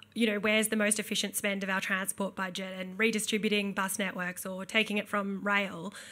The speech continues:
Have there been many studies and or do you think there should be talking about roads? Like, I think we sometimes pretend, or society seems to think that we,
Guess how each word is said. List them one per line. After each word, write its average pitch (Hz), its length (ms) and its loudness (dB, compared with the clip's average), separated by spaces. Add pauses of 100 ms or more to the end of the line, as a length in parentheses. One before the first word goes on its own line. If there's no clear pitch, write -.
(720)
Have 302 280 4
there 359 140 0
been 294 360 2
many 233 240 6
studies 214 440 0
and 214 180 2
or 202 100 -2
do 196 80 -4
you 202 80 -4
think 196 240 -6
there 208 140 0
should 196 280 -2
be 196 420 -2 (260)
talking 208 340 -2
about 196 340 4 (720)
roads? 285 540 4
Like, 240 320 4
I 233 80 4
think 247 240 0
we 262 120 2
sometimes 254 500 2 (220)
pretend, 220 720 0
or 208 260 -2
society 208 520 4
seems 202 320 -2
to 214 80 -4
think 208 300 -2
that 202 120 -4
we, 202 260 -2